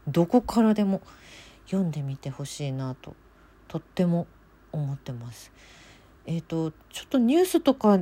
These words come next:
を見たわけではなくて、私もさっきこのホームページ、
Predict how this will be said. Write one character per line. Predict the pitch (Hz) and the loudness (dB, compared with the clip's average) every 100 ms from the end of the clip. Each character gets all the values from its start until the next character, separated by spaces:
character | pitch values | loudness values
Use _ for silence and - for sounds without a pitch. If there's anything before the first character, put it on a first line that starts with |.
| - | 2
を | 190 | 2
見 | 196 | 4
た | 214 208 | 6 6
わ | 185 | 4
け | 185 | 4
で | 175 | 0
は | 180 175 | 2 2
な | 180 196 190 | 2 2 0
く | - 180 | -2 -6
て、 | - | -4
私 | 165 165 220 247 | -4 -2 -2 0
も | 247 | 0
さ | 294 | 0
っ | |
き | 269 208 | 0 -2
こ | - 190 | -2 -2
の | 185 190 196 - | 0 0 -2 -6
ホ | - - | -6 2
ー | 269 | 2
ム | 285 | 2
ペ | 277 339 320 | 0 2 4
ー | |
ジ、 | 208 170 170 | 2 -2 -6